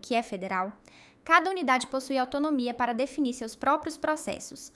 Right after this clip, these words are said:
valores de taxas e calendários. Veja bem, é por isso que o licenciamento em São Paulo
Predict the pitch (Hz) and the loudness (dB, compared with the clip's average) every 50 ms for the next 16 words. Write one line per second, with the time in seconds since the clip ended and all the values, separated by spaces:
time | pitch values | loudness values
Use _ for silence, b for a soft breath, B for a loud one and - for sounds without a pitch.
0 | B B B B B B B 220 240 240 - 262 262 285 262 277 262 - 247 208 | B B B B B B B 4 4 4 4 4 2 2 0 -2 -2 0 0 2
1 | 202 214 - - 254 - - - _ - 262 262 262 247 247 269 294 240 190 - | 2 0 -2 -6 -8 -8 -12 -12 _ -12 -8 -4 -2 0 2 2 2 2 0 -2
2 | - - - - - - - _ B B B B B B B B B 247 277 302 | -6 -8 -14 -18 -18 -18 -20 _ B B B B B B B B B 4 4 4
3 | 311 370 277 - - - - - - - - B B B B B B B 247 262 | 6 4 4 2 2 -2 -4 -12 -14 -18 -20 B B B B B B B -2 -2
4 | 262 294 302 302 339 339 - 349 - 320 311 277 320 330 - 392 381 359 - - | 0 2 2 2 2 2 0 -4 -4 -2 0 0 0 -2 -2 -4 -6 -6 -2 0
5 | 311 277 254 254 277 302 294 277 254 254 - 202 196 190 - 214 214 220 208 196 | 0 2 2 4 2 2 2 2 0 -2 -2 -6 -8 -4 -2 2 2 2 2 0
6 | 196 185 202 | -2 -6 -10